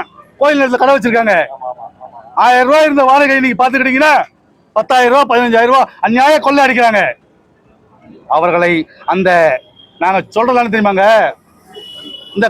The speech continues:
கலைஞர் ஒரு திட்டம் கொண்டு வந்தாங்க, சட்டம் கொண்டு வந்தாங்க கலைஞர்,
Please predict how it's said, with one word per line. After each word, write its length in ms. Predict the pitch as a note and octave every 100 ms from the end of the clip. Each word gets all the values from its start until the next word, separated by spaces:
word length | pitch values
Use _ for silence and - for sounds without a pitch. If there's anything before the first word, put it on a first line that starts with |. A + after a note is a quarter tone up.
| - A3
கலைஞர் 380 | C#4+ D#4+ D4+ C#4
ஒரு 80 | A3+
திட்டம் 220 | B3 C#4+
கொண்டு 140 | B3+ A#3+
வந்தாங்க, 260 | A3 G3+ D#3 - _ - - - - - - _ _ _ A3+
சட்டம் 240 | A#3+ C#4
கொண்டு 120 | B3
வந்தாங்க 220 | A#3 A3 G#3+ -
கலைஞர், 340 | A#3+ G#3 D3